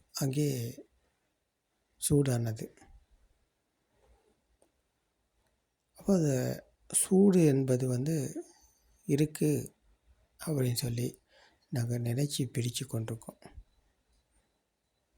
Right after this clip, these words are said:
அப்போ இது இரண்டும் இணைஞ்சனால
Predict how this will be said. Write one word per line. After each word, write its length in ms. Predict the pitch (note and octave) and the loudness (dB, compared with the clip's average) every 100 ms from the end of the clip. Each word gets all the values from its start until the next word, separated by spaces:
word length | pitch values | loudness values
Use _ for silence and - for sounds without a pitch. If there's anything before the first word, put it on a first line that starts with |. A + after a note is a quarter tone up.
| _ _ _ _ _ _ _ _ _ _ _ _ - | _ _ _ _ _ _ _ _ _ _ _ _ -10
அப்போ 200 | C3 A#2+ A#2+ | -6 -2 -2
இது 240 | A#2 D#3 D3 A#2+ A#2+ G#4 _ _ _ _ _ _ _ _ _ _ _ _ _ _ _ _ _ _ _ _ _ _ _ - | 2 4 4 2 -4 -10 _ _ _ _ _ _ _ _ _ _ _ _ _ _ _ _ _ _ _ _ _ _ _ -2
இரண்டும் 540 | C3 D3+ D#3+ D3+ F3+ E3 B3+ - _ _ _ _ _ _ _ _ _ _ _ _ - | 2 2 4 2 0 -4 -10 -20 _ _ _ _ _ _ _ _ _ _ _ _ -4
இணைஞ்சனால 600 | C#3+ C3+ F3 E3 C3+ | 0 2 2 2 2